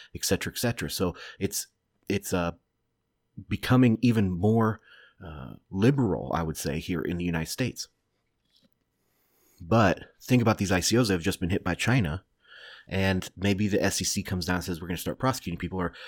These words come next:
maybe they file charges against somebody here in the near future. That is gonna pour, pour a bunch of cold water on this whole I C O thing.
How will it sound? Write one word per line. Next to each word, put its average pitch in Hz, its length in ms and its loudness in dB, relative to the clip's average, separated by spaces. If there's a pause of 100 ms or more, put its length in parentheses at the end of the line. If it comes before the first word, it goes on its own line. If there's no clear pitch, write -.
(140)
maybe 101 200 4
they 98 100 4
file 90 340 2
charges 95 540 -2
against 78 260 -6
somebody 76 300 -6
here 73 240 -8 (380)
in 87 100 -6
the 85 80 -4
near 85 160 -2
future. 82 400 -6 (240)
That 107 160 4
is 101 100 -2
gonna 101 160 0
pour, - 280 -2 (140)
pour 95 320 0
a - 100 -6
bunch 107 420 -2
of 95 60 -6
cold 95 260 0
water 82 380 -2 (120)
on 80 160 -6
this 76 320 -8 (140)
whole 92 220 -4 (120)
I 90 140 -2
C 85 180 -4
O 78 60 -4
thing. - 220 -14